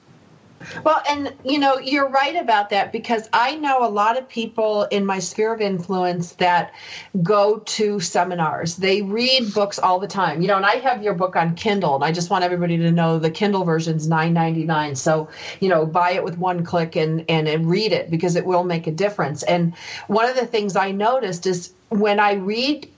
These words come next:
your book, I actually read it a couple times, because the first time through, I was kinda getting the concept down. Then I needed to slow down and read it and think about it.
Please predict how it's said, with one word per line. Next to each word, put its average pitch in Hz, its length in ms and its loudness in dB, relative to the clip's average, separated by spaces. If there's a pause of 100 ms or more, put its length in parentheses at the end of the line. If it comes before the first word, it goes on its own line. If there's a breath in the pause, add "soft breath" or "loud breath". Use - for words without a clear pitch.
your 202 360 2
book, 180 500 0 (380 loud breath)
I 226 40 6
actually 277 340 0
read 220 220 -2
it 196 80 -6
a 190 40 -2
couple 175 360 -4
times, 170 420 -4
because 208 320 -2
the 202 140 -4
first 254 420 -2
time 349 240 0
through, 214 360 0
I 196 160 0
was 185 120 -6
kinda 202 260 -2
getting 196 220 -4
the 180 60 -4
concept 233 640 -4
down. 156 380 0 (280 loud breath)
Then 233 200 2
I 302 100 2
needed 226 320 -2
to 202 80 -4
slow 202 400 0
down 196 340 0
and 175 240 0
read 190 240 0
it 190 220 -4
and 180 180 0
think 262 320 -2
about 180 400 2
it. 180 160 -2